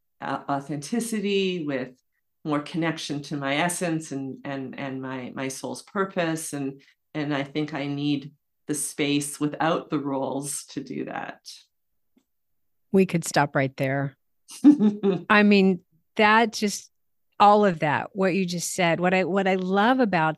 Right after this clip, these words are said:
Speaker 2: that is how consciously you are choosing your experience.
Speaker 1: Mm.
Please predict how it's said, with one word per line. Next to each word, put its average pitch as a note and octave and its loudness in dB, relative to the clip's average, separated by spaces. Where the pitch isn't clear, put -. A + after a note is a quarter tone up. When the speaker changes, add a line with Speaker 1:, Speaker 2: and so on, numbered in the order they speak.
Speaker 2:
that C3+ -2
is F#3 2
how A3+ 4
consciously G#3 0
you F#3+ 0
are F3+ 2
choosing E3 2
your F3 4
experience. - -4
Speaker 1:
Mm. D3 -8